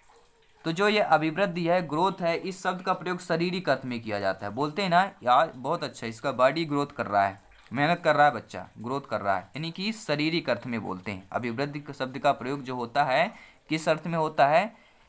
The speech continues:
शारीरिक अर्थ में होता है। तो ऑप्शन यहाँ पर सही हो जाएगा। अगला प्रश्न देखेंगे, प्रश्न है दोस्तों क्या पूछा जा रहा है,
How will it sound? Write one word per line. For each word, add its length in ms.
शारीरिक 600
अर्थ 160
में 140
होता 340
है। 120
तो 100
ऑप्शन 520
यहाँ 140
पर 140
सही 220
हो 140
जाएगा। 360
अगला 220
प्रश्न 240
देखेंगे, 440
प्रश्न 280
है 80
दोस्तों 380
क्या 180
पूछा 340
जा 140
रहा 200
है, 260